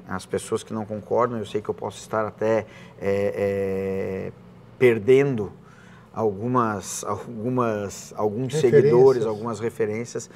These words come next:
Speaker 1: mas essa é a minha opinião técnica, né? Assim, eu entendo que eu não sou especialista em direito criminal,
Speaker 2: Por isso que eu perguntei pro
Speaker 1: mas
Speaker 2: advogado.
Speaker 1: todo criminalista que eu consultei sobre esse caso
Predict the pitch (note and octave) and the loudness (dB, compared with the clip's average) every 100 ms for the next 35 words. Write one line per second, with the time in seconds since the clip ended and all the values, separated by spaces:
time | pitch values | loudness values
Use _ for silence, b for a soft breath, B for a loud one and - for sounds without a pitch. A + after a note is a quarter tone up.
0 | B B - A2+ G#2 A2+ - A#2 A#2+ A#2 | B B -6 -4 0 0 0 0 0 -4
1 | A2+ A2 A2+ - A2 G#2+ F#2 - C#2 - | -4 -8 -10 -2 0 0 -6 -12 -16 -20
2 | b b - F2 G2 F#2+ - F2+ F#2 F#2 | b b -16 -12 -10 -10 -10 -8 -8 -8
3 | - G2+ G#2 G#2 G#2 G#2 G2 A#2+ A2+ - | -6 -6 -6 -2 -2 -2 -6 -4 -4 -4
4 | A2+ - G#2 A2+ - G#2+ G2+ G2+ G2 - | -6 -4 -6 -8 -10 -10 -6 -6 -8 -8
5 | G2 G2 F#2+ G2 G3+ - - C#4+ A#3+ C#4+ | -6 -4 -4 -2 -2 -4 -4 -4 -4 -6
6 | A#3 C#4+ - E4 F#3+ E3+ F#3 F#3 D#3 D3+ | -2 4 4 4 4 6 6 4 -2 -4
7 | C#3+ C3+ C#3 - C3 - C#3 C#3+ C3+ C3+ | -2 -4 -4 -6 -6 0 0 0 -8 -10
8 | - B2 - A2+ A2 - A#2+ A#2 A#2 - | -12 -10 -2 0 0 -4 -4 -4 -6 -8
9 | - G#2+ A2 A2 A2 | -6 -2 0 0 -4